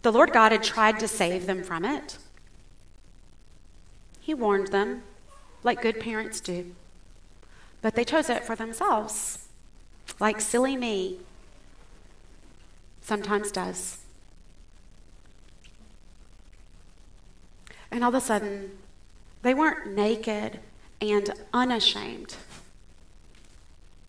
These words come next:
They were naked and ashamed.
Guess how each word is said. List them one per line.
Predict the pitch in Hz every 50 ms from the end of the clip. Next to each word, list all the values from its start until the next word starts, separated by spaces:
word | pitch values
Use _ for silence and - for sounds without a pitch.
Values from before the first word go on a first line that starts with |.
| - - - - - - - - - - - - - - -
They | - 247 247
were | 247 208 214 208
naked | 208 202 202 214 226 240 233 - - 117 - - - 202 - - - - - - - - - - - - - - -
and | 220 214 220
ashamed. | 208 202 - - 233 226 - - - - - -